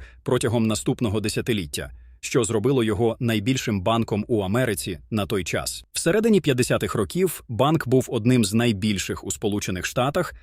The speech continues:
розширюючи свої послуги та відділення по всій країні. Це були роки після воєнного процвітання. Момент, коли середній клас був більшими доходами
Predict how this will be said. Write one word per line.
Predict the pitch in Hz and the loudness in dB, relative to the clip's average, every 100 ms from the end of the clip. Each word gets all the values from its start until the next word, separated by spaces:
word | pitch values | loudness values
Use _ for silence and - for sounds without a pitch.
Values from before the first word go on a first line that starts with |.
| - - - | -20 -12 0
розширюючи | 127 - 170 180 139 113 117 | 2 4 6 6 6 4 -2
свої | - 107 | -2 -2
послуги | 95 147 180 175 143 | 0 0 2 2 2
та | - 113 | 4 2
відділення | 95 87 104 127 110 98 | 0 -2 0 2 2 2
по | 98 | -2
всій | - 101 | -2 -4
країні. | - 107 87 76 - - - _ _ _ _ | -2 -2 -2 -6 -10 -16 -20 _ _ _ _
Це | - 226 | -2 0
були | 247 196 | 4 6
роки | 151 - 165 156 | 6 4 4 4
після | - 151 - 143 | 2 -2 2 2
воєнного | 117 104 113 113 110 | 2 2 2 2 0
процвітання. | - 104 107 - 101 82 73 - - _ _ _ _ | 0 -2 -2 -2 -2 -4 -8 -14 -20 _ _ _ _
Момент, | 127 127 190 - | 4 4 4 2
коли | 156 131 | 2 4
середній | 123 127 117 110 104 | 4 2 2 2 0
клас | 127 151 160 | 2 0 0
був | 123 120 - | 0 0 0
більшими | 113 123 - 123 107 | -2 0 0 0 0
доходами | 95 - 165 185 190 | 0 0 2 4 2